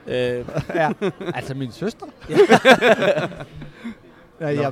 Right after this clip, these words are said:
Speaker 2: men, øh, ja, og det var sådan noget, jeg var altid sådan en, der skulle op og underholde til morgensamling i gymnasiet,
Speaker 1: Ja.
Speaker 2: og skrive skoleblade og være skør, når jeg kunne få lov.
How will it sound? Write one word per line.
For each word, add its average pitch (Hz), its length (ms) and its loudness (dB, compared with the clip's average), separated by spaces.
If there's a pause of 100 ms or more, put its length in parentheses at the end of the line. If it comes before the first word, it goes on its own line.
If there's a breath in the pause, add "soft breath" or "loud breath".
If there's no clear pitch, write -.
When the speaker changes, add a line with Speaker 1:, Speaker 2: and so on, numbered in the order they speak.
Speaker 2:
men, 135 160 -8
øh, 120 460 -4 (200)
ja, 117 180 -12 (160)
og 131 180 -10
det 147 80 -2
var 139 180 -2
sådan 127 180 -10
noget, 120 180 -4
jeg 123 180 -6
var 123 140 -4
altid 120 240 -12
sådan 123 160 -12
en, 120 60 -14
der 120 60 -10
skulle 120 300 -10
op 120 100 -8 (420)
og 131 60 -12
underholde 127 300 -8
til 123 140 -14
morgensamling 127 600 -10
i 127 40 -12
gymnasiet, 127 680 -12
Speaker 1:
Ja. 120 140 -6
Speaker 2:
og 113 200 -10
skrive 127 220 -14
skoleblade 123 540 -10
og 117 60 -12
være 113 120 -10
skør, 131 320 -14
når 131 100 -14
jeg 120 100 -12
kunne 113 120 -20
få 113 80 -18
lov. 117 200 -10